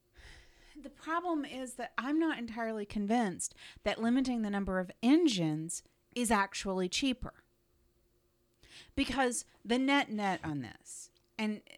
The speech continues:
let's just be really honest, I can tell you that you are limited to three engines in twenty eighteen, but when you have an engine blow up or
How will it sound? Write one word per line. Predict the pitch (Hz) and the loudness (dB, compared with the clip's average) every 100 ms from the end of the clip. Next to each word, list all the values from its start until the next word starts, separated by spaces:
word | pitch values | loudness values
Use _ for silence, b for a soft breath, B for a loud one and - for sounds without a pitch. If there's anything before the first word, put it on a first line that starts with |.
| - 262 | -6 0
let's | 302 | 2
just | 302 277 - | 2 -6 -10
be | 202 | -12
really | 170 160 180 185 165 156 | -10 -8 -6 -4 -4 -4
honest, | 175 151 104 - - - B B B - | -4 -6 -8 -12 -16 -16 B B B 0
I | 285 440 | 2 2
can | 320 233 | 0 -4
tell | - 247 262 | 0 2 2
you | 226 175 | 0 -2
that | 165 175 | -2 -6
you | 180 196 | -4 0
are | 190 180 | 2 2
limited | 180 180 170 170 139 | 0 -2 -4 -6 -4
to | 170 | -8
three | - 170 165 160 | -6 -2 2 2
engines | 170 190 156 135 139 | 2 0 -4 -6 -4
in | 151 | -6
twenty | - 165 165 | -2 0 0
eighteen, | 147 131 - 226 190 113 - b b b b b | -2 -4 -4 -4 -4 -8 -12 b b b b b
but | 226 233 - _ | 0 0 -2 _
when | 208 208 277 269 | -6 2 4 6
you | 285 | 4
have | 381 403 | 4 4
an | 269 | 4
engine | 220 220 196 180 | 2 2 0 -4
blow | 170 170 160 147 | -2 2 4 4
up | 226 190 85 92 - - _ _ _ _ _ b b b b | 4 4 0 -10 -12 -14 _ _ _ _ _ b b b b
or | 214 208 196 175 | 4 6 6 4